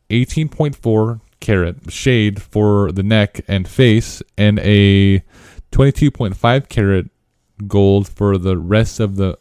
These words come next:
rest of the mask. Now, forgive me if I'm squinting because I don't have my glasses on because I'm, I am facing a window. And the face was King Tut's standard image and was seen throughout the tomb. They also placed his face on the guardians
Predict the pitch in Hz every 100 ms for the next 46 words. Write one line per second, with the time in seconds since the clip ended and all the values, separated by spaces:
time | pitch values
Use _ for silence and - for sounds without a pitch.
0 | - 101 101 92 92 80 85 - 95 104
1 | - 101 117 120 127 117 98 98 95 -
2 | 127 113 101 92 98 98 95 98 90 101
3 | 110 98 90 90 85 - 98 98 110 107
4 | 101 87 80 85 _ _ - - - -
5 | - - - - - 110 110 110 107 107
6 | 101 - - 107 - 139 165 170 151 135
7 | - - 151 - 123 110 - - - _
8 | - - - 135 127 104 131 151 113 -
9 | 113 107 104 - - 127 135 127 113 110
10 | 110 107 - 98 92 - 131 104 73 -
11 | _ _ - _ _ _ _ _ - -
12 | 98 110 113 120 147 175 - 151 147 -
13 | 123 - 120 120 - 107 107 107 104 101
14 | 95 104 117 135 113 101 110 - -